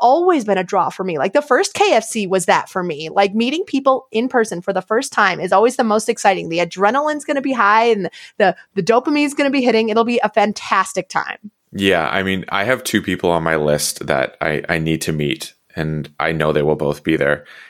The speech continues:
Speaker 2: And that is, uh, Sky Jedi, 'cause him and I have talked for, like, years, even before he was a part of Ghost Galaxy. And it was so great getting to have an interview with him last week. And it's just, I,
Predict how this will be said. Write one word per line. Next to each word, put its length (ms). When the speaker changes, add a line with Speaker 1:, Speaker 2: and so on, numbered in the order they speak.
Speaker 2:
And 200
that 240
is, 420
uh, 200
Sky 340
Jedi, 400
'cause 140
him 160
and 80
I 60
have 100
talked 340
for, 260
like, 220
years, 580
even 220
before 320
he 60
was 120
a 60
part 220
of 100
Ghost 220
Galaxy. 640
And 360
it 80
was 180
so 140
great 220
getting 180
to 60
have 120
an 80
interview 420
with 180
him 140
last 360
week. 320
And 160
it's 240
just, 400
I, 80